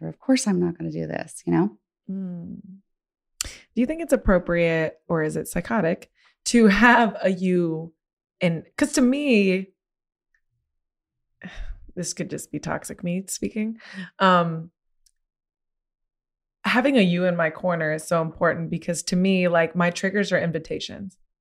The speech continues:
Speaker 2: So, like, I don't have the flexibility or the visibility or the,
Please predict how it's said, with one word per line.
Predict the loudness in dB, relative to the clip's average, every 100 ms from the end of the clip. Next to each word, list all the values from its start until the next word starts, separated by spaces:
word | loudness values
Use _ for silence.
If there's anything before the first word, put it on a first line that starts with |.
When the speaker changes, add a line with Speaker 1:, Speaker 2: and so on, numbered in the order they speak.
| _ _ _ _ _ -4
Speaker 2:
So, | 4
like, | 6 6 4
I | 4 4
don't | 4 4 2 -2
have | -8 -8 -4 -6 -4
the | -4
flexibility | 2 0 0 0 4 4 2
or | -2
the | 0
visibility | 0 2 2 2 0 -4 -8
or | -4 -2 0
the, | -2 -2 -2 -6